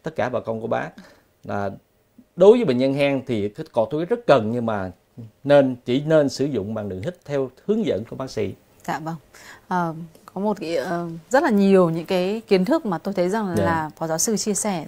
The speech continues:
Speaker 2: rất cần thiết cho người bệnh. Mà đúng là rất nhiều, nhiều người bệnh hen đang có những cái hiểu biết không đúng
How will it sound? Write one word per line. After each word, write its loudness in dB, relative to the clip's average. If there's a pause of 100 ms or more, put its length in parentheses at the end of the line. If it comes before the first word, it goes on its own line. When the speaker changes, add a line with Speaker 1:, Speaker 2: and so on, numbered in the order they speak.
Speaker 2:
rất -8
cần -2
thiết -2
cho -10
người -4
bệnh. -2 (380)
Mà 0
đúng 2
là 4
rất 0
nhiều, -2
nhiều 0
người 2
bệnh -4
hen -4
đang -4 (1080)
có 0
những 0
cái -6
hiểu 0
biết -4 (100)
không 2
đúng 6